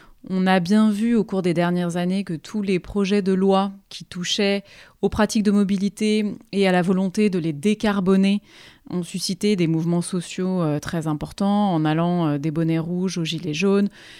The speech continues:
Et notamment, on le voit aujourd'hui avec la, la fronde qui monte concernant l'instauration des Z F E,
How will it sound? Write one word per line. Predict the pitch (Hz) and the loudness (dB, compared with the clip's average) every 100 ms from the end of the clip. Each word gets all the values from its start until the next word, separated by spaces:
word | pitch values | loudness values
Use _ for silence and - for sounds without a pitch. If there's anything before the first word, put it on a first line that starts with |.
| - - | -20 -4
Et | 208 | 0
notamment, | 202 196 202 196 208 196 | 0 2 0 2 0 0
on | |
le | 165 | -2
voit | 156 185 | 0 0
aujourd'hui | 175 170 165 190 | 2 0 -2 0
avec | 170 160 | 0 0
la, | 160 147 147 | -2 -2 -2
la | 143 | -4
fronde | - 202 196 | -2 -2 -2
qui | - - | -2 -2
monte | 175 180 - | 0 0 -2
concernant | 165 160 165 175 | -6 -4 -2 0
l'instauration | 170 156 180 165 165 190 180 | 0 -2 -2 -2 -2 -4 -2
des | 160 | -2
Z | 160 160 | -2 -2
F | - | -2
E, | 262 | -2